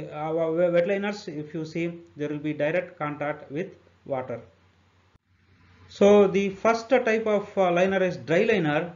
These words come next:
So dry liner construction you can see like this. So water jacket is not directly provided to the liner. So you will have cylinder block. So water is provided outside the cylinder block. So that is a dry liner. It will not have direct contact with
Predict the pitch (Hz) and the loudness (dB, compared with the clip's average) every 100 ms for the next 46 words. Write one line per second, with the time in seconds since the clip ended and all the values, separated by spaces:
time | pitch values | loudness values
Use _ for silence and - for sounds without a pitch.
0 | - - 156 147 160 208 214 202 208 196 | -14 -6 -4 0 0 2 2 0 -2 -2
1 | 180 175 202 - 208 190 175 160 - 185 | -4 -4 -6 -4 -4 -4 -4 -6 -4 -4
2 | 160 139 170 226 - - _ _ - 165 | -4 -4 -4 -4 -8 -20 _ _ -8 -2
3 | 160 156 190 196 233 202 196 214 214 208 | 0 2 0 0 0 2 2 2 0 -4
4 | 170 156 170 170 185 190 185 196 196 214 | -6 -6 -6 -4 -4 0 2 2 0 -4
5 | 208 180 185 180 190 185 160 156 151 185 | 0 2 4 2 0 -2 -2 0 0 0
6 | 180 - - _ _ - 165 170 170 165 | -2 -4 -16 _ _ -6 2 6 6 4
7 | 170 175 170 190 196 185 214 220 165 160 | -2 -6 -4 -4 -4 -6 -4 -4 -4 -2
8 | 226 - - _ 165 160 156 170 202 202 | -4 -6 -20 _ -6 -4 -2 -4 -6 -8
9 | 202 185 185 185 208 - - _ - 170 | -6 -2 -2 -2 -4 -8 -20 _ -6 -4
10 | 220 - 214 220 - - 156 160 170 170 | -4 -6 -4 -4 -6 -12 -12 -10 -8 -8
11 | 165 147 131 120 120 _ _ 156 147 120 | -8 -8 -6 -8 -10 _ _ -12 -10 -8
12 | 160 165 156 151 143 165 208 190 180 226 | -8 -10 -10 -10 -6 -4 -4 -4 -6 -8
13 | - _ _ 143 151 160 180 180 180 180 | -12 _ _ -14 -10 -8 -8 -8 -6 -4
14 | 156 175 175 160 165 160 160 226 | -4 -6 -6 -8 -8 -8 -6 -6